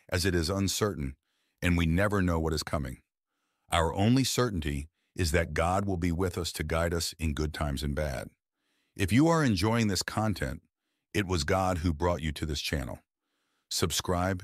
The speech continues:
and like this video. Third question. You might wonder why you have experienced or are experiencing so much suffering in your life. Maybe the universe is against you.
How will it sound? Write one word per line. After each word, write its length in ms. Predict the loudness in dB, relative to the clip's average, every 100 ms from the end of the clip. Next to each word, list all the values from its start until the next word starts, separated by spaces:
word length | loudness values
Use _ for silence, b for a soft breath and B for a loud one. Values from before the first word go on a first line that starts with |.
| -4
and 120 | -2
like 200 | -2 -2
this 160 | -4 -2
video. 420 | -4 -4 -6 -12 _ _ _ _ _ _
Third 240 | 2 2 2
question. 500 | 0 -2 -4 -10 -12 _ _ _ _ _ _
You 120 | 2
might 240 | 4 4 2
wonder 320 | 0 2 2
why 120 | 2
you 160 | 2 0
have 140 | 0
experienced 680 | -2 -4 -2 0 0 -2 -4 -2
or 300 | 0 0 0
are 240 | 0 0
experiencing 800 | -4 -4 -2 0 -2 -2 -4 -4
so 340 | -6 -2 2 2
much 220 | 0 -2
suffering 500 | -2 -2 -4 -8 -10 -4
in 120 | -2
your 120 | -2
life. 340 | -4 -8 -12 -20 _ _ _ _ _
Maybe 280 | 0 4 4
the 100 | 4
universe 480 | 4 2 2 0 -2
is 100 | -4
against 380 | -2 -2 -4
you. 140 | -6